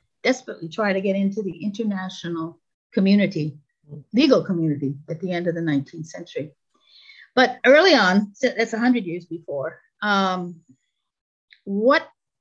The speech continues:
Speaker 1: Egypt had become was a Mamluk territory. And this makes me want to bring up, uh,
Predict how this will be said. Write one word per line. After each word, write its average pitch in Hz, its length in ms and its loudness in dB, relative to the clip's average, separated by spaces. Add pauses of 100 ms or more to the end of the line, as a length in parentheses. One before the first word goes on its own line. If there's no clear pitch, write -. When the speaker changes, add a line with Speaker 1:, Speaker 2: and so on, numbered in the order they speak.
(100)
Speaker 1:
Egypt 277 360 0
had 226 160 2
become 254 640 2
was 208 420 -4 (240)
a 196 60 -10
Mamluk 214 500 0 (420)
territory. 277 760 -4 (1040)
And 240 120 0
this 302 180 -2
makes 247 260 0
me 226 80 -4
want 208 200 -2
to 202 80 -2
bring 214 260 -4
up, 196 240 -6 (800)
uh, 190 240 -8